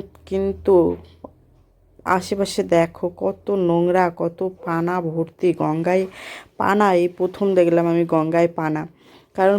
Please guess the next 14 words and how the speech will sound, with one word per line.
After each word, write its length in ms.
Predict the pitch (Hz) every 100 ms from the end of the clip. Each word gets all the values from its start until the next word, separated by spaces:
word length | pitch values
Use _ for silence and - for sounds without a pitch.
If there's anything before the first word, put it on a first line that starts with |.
| 196
পানা 320 | 185 180 190 208
তো 120 | 214
আমি 180 | 196 185
যে 140 | 190 180
জানি 280 | 175 185 190 185
যে 140 | 190
ডোবায় 440 | 175 175 165 175 185
হয় 220 | 170 170
বা 140 | 170
পুকুরে 440 | 170 - 180 190 185
হয়, 240 | 165 151
কিন্তু 260 | 151 175 175
গঙ্গায় 500 | 175 165 156 170 190
প-, 200 | 196 185